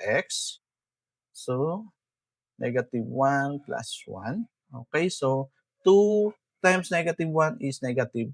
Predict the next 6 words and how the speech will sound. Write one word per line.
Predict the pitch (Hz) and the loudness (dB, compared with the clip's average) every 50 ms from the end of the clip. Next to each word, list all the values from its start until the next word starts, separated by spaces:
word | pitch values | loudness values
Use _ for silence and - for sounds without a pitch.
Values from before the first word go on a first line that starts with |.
| _ | _
two, | - 214 226 247 254 247 _ _ _ _ _ _ _ _ _ | 2 2 2 2 0 -4 _ _ _ _ _ _ _ _ _
plus | 233 220 220 - | 2 2 2 2
one | - 190 185 175 175 185 - - | -2 4 4 4 4 4 0 -6
is | 160 160 165 - - | -6 -6 -6 -8 -8
negative | 135 123 123 127 131 123 117 110 107 _ 104 107 110 120 131 - _ _ _ _ _ _ _ _ | -6 -4 -2 -2 -2 0 -2 -2 -2 _ -6 -4 -4 -4 -6 -8 _ _ _ _ _ _ _ _
one. | 101 101 95 80 _ | -10 -10 -10 -10 _